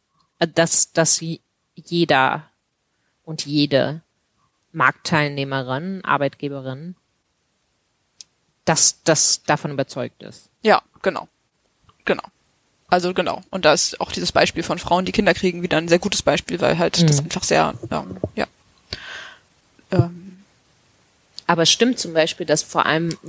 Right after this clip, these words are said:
Speaker 1: also das spricht auch dafür, aber das wird jetzt vielleicht auch ein bisschen zu philosophisch, dass, <laughs> dass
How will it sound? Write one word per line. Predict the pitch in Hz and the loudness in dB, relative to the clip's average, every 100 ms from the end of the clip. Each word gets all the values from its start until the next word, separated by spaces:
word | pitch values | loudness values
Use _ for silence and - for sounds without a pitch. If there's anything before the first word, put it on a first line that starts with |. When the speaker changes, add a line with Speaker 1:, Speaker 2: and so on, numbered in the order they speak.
| 165 | -2
Speaker 1:
also | 165 156 | 0 2
das | 160 | 0
spricht | - 202 - - | 0 0 0 -2
auch | 165 | -2
dafür, | 160 - 175 - | -6 -8 -10 -8
aber | 143 139 | -8 -8
das | 143 - | -8 -12
wird | 139 | -12
jetzt | 139 - | -14 -10
vielleicht | 135 131 | -10 -10
auch | 135 | -14
ein | |
bisschen | 131 139 131 | -16 -16 -16
zu | 139 | -18
philosophisch, | 135 143 131 135 139 190 - _ - _ - - | -18 -18 -18 -20 -16 -16 -16 _ -20 _ -10 -2
dass, | 156 - 165 - | 0 2 0 -2
<laughs> | - - - - - - _ _ _ _ _ _ _ - - | -6 -10 -14 -18 -20 -20 _ _ _ _ _ _ _ -20 -2
dass | 170 160 - - | 0 0 -2 -4